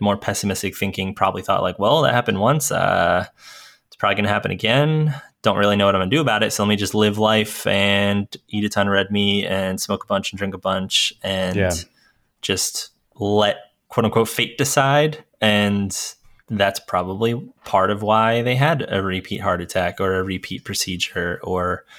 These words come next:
Speaker 1: anything along those lines.
Speaker 2: Mm. This springs to mind as a second question. And I don't know if you're going to have this data in front of you, but I,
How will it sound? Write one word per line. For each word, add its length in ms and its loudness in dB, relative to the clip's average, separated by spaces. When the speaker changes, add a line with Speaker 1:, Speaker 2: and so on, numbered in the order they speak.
Speaker 1:
anything 400 -4
along 280 -2
those 200 -6
lines. 460 -6
Speaker 2:
Mm. 420 -2
This 600 2
springs 600 4
to 60 0
mind 360 0
as 320 -4
a 40 -10
second 400 0
question. 640 -2
And 400 0
I 80 2
don't 160 2
know 140 2
if 180 -4
you're 180 0
going 260 -2
to 40 0
have 240 -4
this 220 -4
data 420 0
in 100 -4
front 260 -4
of 80 -8
you, 260 -4
but 260 -4
I, 100 0